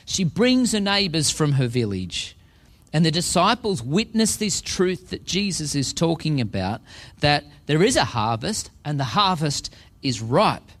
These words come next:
So not only does Jesus talk to them about a deep nourishment in their soul, and it's an understanding that we engage with our Father's business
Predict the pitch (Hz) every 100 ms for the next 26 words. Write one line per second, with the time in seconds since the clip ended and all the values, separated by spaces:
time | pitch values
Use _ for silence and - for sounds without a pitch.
0 | _ _ _ _ _ _ _ - - -
1 | 190 233 262 262 247 208 170 185 208 160
2 | 156 - - - - - 180 190 165 160
3 | 143 151 - 127 107 - 208 220 170 151
4 | 156 147 139 139 135 123 - 120 110 113
5 | 123 123 120 135 120 147 151 139 - 131
6 | 123 123 110 107 101 123 120 113 110 131
7 | 151 170 147 - - - - - 139 123
8 | - 190 170 165 151 113 147 135 127 101
9 | 104 - -